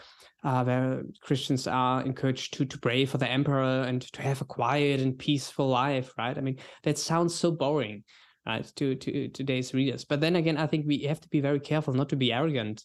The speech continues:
and we, we must not forget the context in which Paul or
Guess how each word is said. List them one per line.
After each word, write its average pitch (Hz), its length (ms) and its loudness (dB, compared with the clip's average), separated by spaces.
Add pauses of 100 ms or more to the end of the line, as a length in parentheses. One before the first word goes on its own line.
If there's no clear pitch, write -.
and 120 120 -6 (120)
we, 143 320 -4
we 143 100 -2
must 151 260 -2
not 135 120 -2
forget 123 420 -4 (460)
the 127 80 -4
context - 760 -2
in 131 80 -2
which - 260 -6
Paul 123 500 0
or 123 380 -2